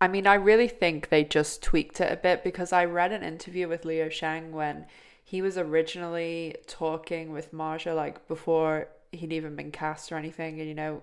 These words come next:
'cause he was studying to be a social worker, and the character of Micah was originally written as working at, like, the jet propulsion, you know, nasa lab, and Leo said, like, "Oh, you know,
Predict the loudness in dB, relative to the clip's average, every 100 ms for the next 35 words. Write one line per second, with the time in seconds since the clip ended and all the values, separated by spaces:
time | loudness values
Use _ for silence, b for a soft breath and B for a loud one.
0 | -12 -14 -12 -16 -6 -2 -2 -2 -4 -4
1 | -2 -2 0 -4 -4 -4 -2 -2 -2 -2
2 | -2 b b b b b 0 2 0 -6
3 | -4 -4 2 2 2 -2 -4 -4 -2 -2
4 | -2 -2 0 0 0 -2 -4 -6 0 -2
5 | -2 -8 -8 -6 -2 -2 -4 -10 -10 -6
6 | -4 -4 -8 -12 -20 -20 _ _ _ 2
7 | 2 2 2 2 2 -8 -8 -2 -2 -2
8 | -8 -8 -10 -14 -18 _ -8 -8 -2 0
9 | 0 -2 -2 -2 -4 -12 -20 -20 _ _
10 | _ _ -20 -14 2 6 8 6 2 -14
11 | b b b 2 2 2 0 -6 -10 -12
12 | -8 -2 2 2 0 -2 -2 -2 0 2
13 | 2 0 -2 -4 -2 -2 -4 -6